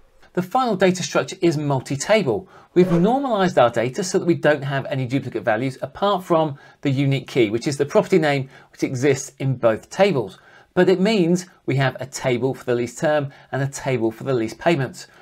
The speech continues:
Right, let's go and see what kind of formulas we can use on this data layout. We'll start with equals,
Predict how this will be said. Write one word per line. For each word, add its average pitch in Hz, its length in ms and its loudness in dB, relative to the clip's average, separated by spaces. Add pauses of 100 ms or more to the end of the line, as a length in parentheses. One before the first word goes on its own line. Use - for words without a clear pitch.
(160)
Right, 135 300 0
let's 180 220 -2
go 196 120 4
and 180 100 4
see 147 380 -4 (240)
what - 180 2
kind 160 160 -4
of 143 80 -6
formulas 139 380 2
we 139 120 -2
can 147 200 -6
use 127 300 -2 (260)
on 117 240 -2
this 110 220 -4
data 147 340 0
layout. 113 420 -2 (600)
We'll 123 100 -8
start 117 220 2
with 110 100 -10
equals, 160 420 -6